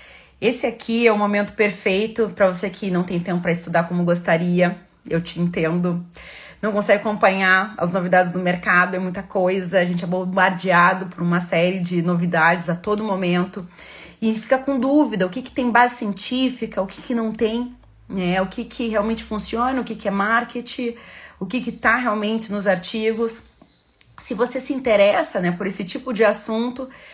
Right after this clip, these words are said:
segue aqui esse perfil, compartilha, que aqui você vai encontrar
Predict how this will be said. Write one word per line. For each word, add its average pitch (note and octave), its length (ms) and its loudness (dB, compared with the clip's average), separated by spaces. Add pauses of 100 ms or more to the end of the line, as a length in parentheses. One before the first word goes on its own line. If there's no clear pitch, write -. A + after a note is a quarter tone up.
(140)
segue A3+ 400 4
aqui A3 220 -2
esse G3+ 160 -6
perfil, G3 560 -4
compartilha, F#3+ 840 -2
que F#3 120 -6
aqui F3 180 -4
você F#3 240 -4
vai F3+ 140 2
encontrar F3+ 840 0